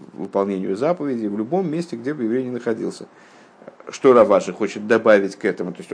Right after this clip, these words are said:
он в свою очередь подчеркнуть в этой идее, что душа спускается вниз, спускается вниз через семь небес, имеется в виду, и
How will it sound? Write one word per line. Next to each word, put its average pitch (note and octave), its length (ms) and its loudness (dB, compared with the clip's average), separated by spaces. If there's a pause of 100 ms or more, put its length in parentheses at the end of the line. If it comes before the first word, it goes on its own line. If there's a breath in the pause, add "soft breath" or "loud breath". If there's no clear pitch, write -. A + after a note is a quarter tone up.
он - 120 -4
в - 60 -16
свою G#2 300 2
очередь F2 320 -4
подчеркнуть F2+ 600 -6
в G2 40 -6
этой F2+ 260 -6
идее, F2+ 320 -8 (720 loud breath)
что A2 640 2 (680)
душа A2+ 560 -4 (840 loud breath)
спускается C#3 840 -2
вниз, G#2 460 -6 (380)
спускается G2 560 -2
вниз A#2 200 -4
через G2 320 -6
семь G#2+ 240 -2
небес, G2 480 -4
имеется F2 400 -8
в F2 40 -8
виду, F2 380 -4
и B1+ 200 -10